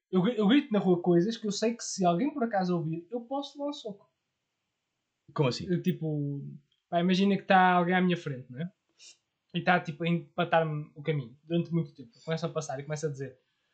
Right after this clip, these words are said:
Speaker 1: "Ah, pá, esta senhora puta que a pariu!" Só que sem, sem, sem se perceber mais ou menos, estás a ver?
Speaker 2: Mas a
Speaker 1: E
Speaker 2: senhora ouve-te.
Speaker 1: a senhora ouve, só que não percebeu o que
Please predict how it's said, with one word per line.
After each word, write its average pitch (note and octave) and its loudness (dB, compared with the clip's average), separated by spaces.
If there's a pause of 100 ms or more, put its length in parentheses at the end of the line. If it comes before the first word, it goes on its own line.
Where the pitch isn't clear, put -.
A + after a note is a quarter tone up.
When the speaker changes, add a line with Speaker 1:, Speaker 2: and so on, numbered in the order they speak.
(480)
Speaker 1:
"Ah, F3 2
pá, C3+ -6
esta C3+ -8
senhora D3+ -4
puta E3 0
que F#3 2
a F#3+ 8
pariu!" B3 6 (440)
Só D#3+ -10
que - -16
sem, G3 2
sem, G#3+ -6
sem A#3+ 6
se A#3+ -4
perceber A3+ 4
mais A#3+ 6
ou B3+ 4
menos, A#3 4
estás D#3+ -6
a E3 0
ver? - -12 (580)
Speaker 2:
Mas A2+ -2
a A2 -2
Speaker 1:
E A#2 2
Speaker 2:
senhora B2 4
ouve-te. D3 -2
Speaker 1:
a F#3+ 4
senhora G#3+ 8
ouve, B3+ 8
só C4+ 2
que A3 2
não C4+ 2
percebeu C4+ -2
o - 0
que C#4+ 2